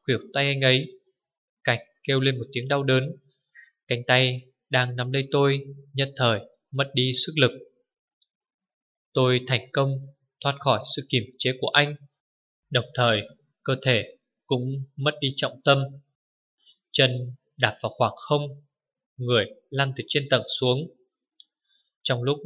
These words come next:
trời đất nghiêng ngả, tôi chỉ có cảm giác cả người đau đớn. Trong đầu chỉ có một suy nghĩ duy nhất: tôi không đi, chết cũng không đi.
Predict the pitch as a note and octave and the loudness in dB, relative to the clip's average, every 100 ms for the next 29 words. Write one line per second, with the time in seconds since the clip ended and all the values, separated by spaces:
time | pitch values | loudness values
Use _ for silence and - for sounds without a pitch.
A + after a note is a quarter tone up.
0 | C3+ - - G#2+ - C#3+ D#3 C#3+ C#3+ C3+ | -8 -2 0 0 2 -2 0 -4 0 4
1 | A2+ F2 - _ _ _ _ _ C3 A#2+ | 4 2 -10 _ _ _ _ _ -2 -2
2 | A#2+ - A#2+ C3 C3+ A2+ - D3 D3+ - | -4 -8 -8 -4 -2 -2 0 0 0 -4
3 | _ _ A#2 G#2+ B2+ B2 G2+ - C#3 C#3+ | _ _ -2 -2 -2 -2 -2 -4 -4 0
4 | C3 C3 D#3+ - _ _ _ _ _ _ | 2 2 -2 -14 _ _ _ _ _ _
5 | - - B2+ A#2+ A2 F#2 - _ _ _ | -10 -6 0 2 2 0 -12 _ _ _
6 | - - - A2 A#2 C3 B2 - - C3 | -10 -8 -2 2 2 0 -2 -2 -2 -2
7 | D3 - C#3+ D3+ F3 - - _ _ _ | -2 -2 0 2 0 -2 -20 _ _ _
8 | _ _ - C3 B2 B2 - C3+ C3 C#3 | _ _ -6 -2 0 -2 -4 -4 2 4
9 | C#3 C3+ - - _ _ _ - C3 C3+ | 4 0 -12 -20 _ _ _ 2 2 0
10 | - D3 C#3+ C#3 C3+ C3+ C#3 C#3 | -8 -12 -6 -4 0 2 2 0